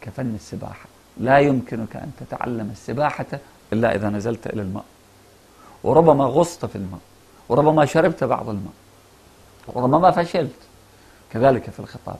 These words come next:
يقول: "ما الذي أفعل؟" أقول: "الآن قف أمامي وألق كلمة من خمس دقائق."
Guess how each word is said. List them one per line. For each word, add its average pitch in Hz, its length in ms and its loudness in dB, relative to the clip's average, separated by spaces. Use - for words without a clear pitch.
يقول: 151 240 0
"ما 170 60 6
الذي 165 280 6
أفعل؟" 147 320 -4
أقول: 233 220 2
"الآن 262 360 10
قف - 280 8
أمامي 208 500 8
وألق 190 360 6
كلمة 170 320 2
من 131 140 -2
خمس 127 400 -8
دقائق." - 220 -12